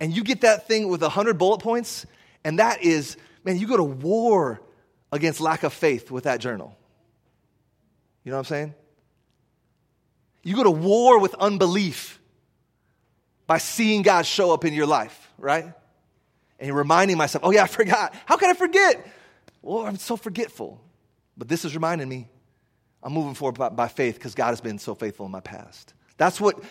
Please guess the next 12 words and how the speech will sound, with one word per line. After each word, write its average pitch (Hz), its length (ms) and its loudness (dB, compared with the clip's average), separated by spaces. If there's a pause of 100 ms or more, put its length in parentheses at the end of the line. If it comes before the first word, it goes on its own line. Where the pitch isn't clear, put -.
that's 185 180 -2
what 214 80 2
the 190 60 2
Lord 170 260 2
is - 140 -6
telling 151 420 -4 (1600)
Josh, 139 420 -2
uh, 123 280 -2
Moses 131 320 -4
to 120 100 -16
do 117 140 -6
here. 98 260 -10